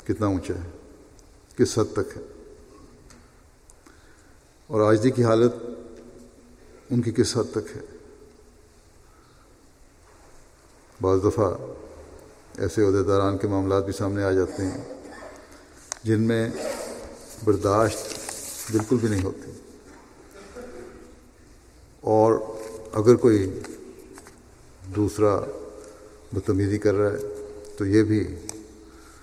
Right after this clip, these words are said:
تو تکار شروع کر دیتے ہیں۔ اگر کوئی عام شخص بدتمیز ہے تو اس سے،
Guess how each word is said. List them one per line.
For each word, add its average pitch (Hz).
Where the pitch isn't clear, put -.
تو 107
تکار 95
شروع 98
کر 95
دیتے 98
ہیں۔ -
اگر 98
کوئی 95
عام 98
شخص -
بدتمیز 101
ہے 101
تو -
اس 139
سے، 151